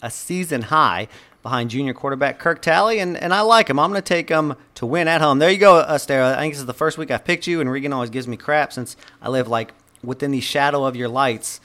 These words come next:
Uh, so now I'm picking you, so you can, you can support me again. And finally, Bonita Springs at Oasis. Bonita Springs, another team that plays a playoff game next week, a very tough one on the road at Lakeland Christian.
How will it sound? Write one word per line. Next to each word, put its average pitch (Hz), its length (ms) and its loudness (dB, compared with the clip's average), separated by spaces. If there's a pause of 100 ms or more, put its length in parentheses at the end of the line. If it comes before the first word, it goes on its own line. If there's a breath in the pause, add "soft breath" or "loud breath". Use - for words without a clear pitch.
(320 soft breath)
Uh, 104 120 -4
so 139 120 -8
now 175 120 2
I'm 190 60 -2
picking 185 280 -6
you, 80 120 -16
so 95 320 -16
you 117 120 -14
can, 110 240 -10
you 120 100 -14
can 113 180 -8
support - 380 -8
me 110 160 -4
again. 92 320 -8 (420 soft breath)
And 185 180 2
finally, 151 400 4
Bonita 143 340 -2
Springs 151 380 -6
at 143 300 -4
Oasis. 127 680 -6 (340 soft breath)
Bonita 135 260 -4
Springs, 190 480 0
another 175 200 0
team 185 280 -4
that 151 80 -4
plays 147 240 2
a 147 100 2
playoff 165 340 4
game 160 200 0
next 156 260 -4
week, 160 180 -6
a 110 80 -4
very 98 240 -8
tough 190 260 -4
one 143 220 -2
on 127 140 -4
the 123 80 -4
road 123 260 0
at 107 140 -4
Lakeland 110 320 -10
Christian. 160 500 -4